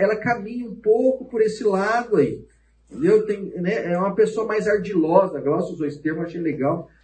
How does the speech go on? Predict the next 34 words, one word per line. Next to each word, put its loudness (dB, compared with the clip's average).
de -4
manhã, -2
ela -6
falou -14
assim, -14
"Não, -6
é -8
uma -4
pessoa -2
ardilosa, -2
é -10
uma -16
pessoa -8
que." -12
Vocês -8
conhecem -2
gente -6
assim, -8
não -8
é -8
possível, -10
né? -12
Você -4
conversa 0
com -8
elas -2
e -14
você -8
fala -4
assim, -6
"Ela -8
falou 2
que 0
vai? 0